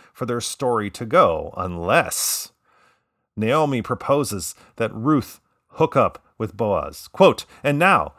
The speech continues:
is not Boaz our kinsman with those young women you were winnowing barley at the threshing floor tonight?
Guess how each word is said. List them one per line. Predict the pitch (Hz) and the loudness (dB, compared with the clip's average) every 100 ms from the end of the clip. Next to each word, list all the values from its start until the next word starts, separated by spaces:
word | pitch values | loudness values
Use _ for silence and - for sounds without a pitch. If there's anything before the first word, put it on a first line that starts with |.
| _ _ | _ _
is | 151 139 | -8 -2
not | 160 185 - | 4 4 6
Boaz | 160 170 160 | 2 4 4
our | 123 | 0
kinsman | - - 156 131 151 151 - _ | -4 -8 -8 -4 -6 -6 -14 _
with | 104 120 | -8 -4
those | 120 104 | -4 -2
young | 117 113 | -2 -2
women | 101 123 120 120 113 | 0 0 0 -2 -4
you | 110 | -2
were | 107 | -2
winnowing | 98 117 120 113 | -2 -2 -2 -2
barley | 92 101 117 117 | -2 -2 0 -2
at | 101 | -4
the | 101 | -6
threshing | 110 107 131 | -6 -6 -8
floor | 117 123 113 | -6 -6 -4
tonight? | 123 117 120 - | -4 -4 -4 -10